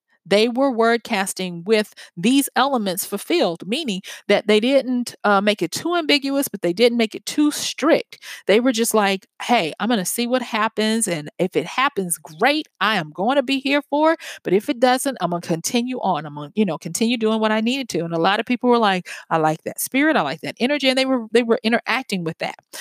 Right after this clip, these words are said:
So with your word casting, um, understand that if you're using commands, petitions, or queries, queries are questions. Queries are, "Will this happen? Uh, how is this going to work out?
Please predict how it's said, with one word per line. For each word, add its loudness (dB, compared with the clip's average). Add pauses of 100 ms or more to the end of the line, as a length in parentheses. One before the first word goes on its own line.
(120)
So 2
with 2
your 4
word 4
casting, -2 (720)
um, 2 (260)
understand 0
that 0
if -10
you're -2
using -4
commands, -4 (120)
petitions, -2
or 6
queries, 2
queries 2
are 0
questions. -2 (340)
Queries 4
are, 4 (140)
"Will -2
this 0
happen? -6 (260)
Uh, 0
how 2
is 2
this 0
going -8
to -4
work 0 (140)
out? -6